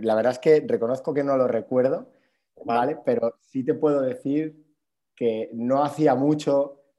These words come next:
Speaker 1: yo fui tú mirando el monitor y mirando a mi alrededor, buscando ayuda, y a lo mejor fue lo que me hizo empatizar, ¿no? Con esa sensación de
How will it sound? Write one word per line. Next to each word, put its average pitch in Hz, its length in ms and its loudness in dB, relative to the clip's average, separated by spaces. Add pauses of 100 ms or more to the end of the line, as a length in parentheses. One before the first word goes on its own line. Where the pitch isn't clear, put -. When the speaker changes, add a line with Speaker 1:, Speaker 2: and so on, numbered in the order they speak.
(100)
Speaker 1:
yo 117 220 -2
fui 135 280 0
tú 143 340 0
mirando 127 340 -2
el 135 60 -2
monitor 131 580 0
y 117 260 -2
mirando 117 360 -4
a 131 40 -4
mi 131 100 -4
alrededor, 120 600 -2
buscando 117 460 -6
ayuda, 127 560 -6 (360)
y 113 120 -4
a 113 40 0
lo 113 60 -2
mejor 117 240 -4
fue 135 160 -4
lo 135 80 2
que 131 100 -2
me 120 120 -4
hizo 127 640 2
empatizar, 117 720 -4
¿no? 135 160 -4
Con 131 100 -4
esa 123 160 -10
sensación 127 560 -6
de 120 320 2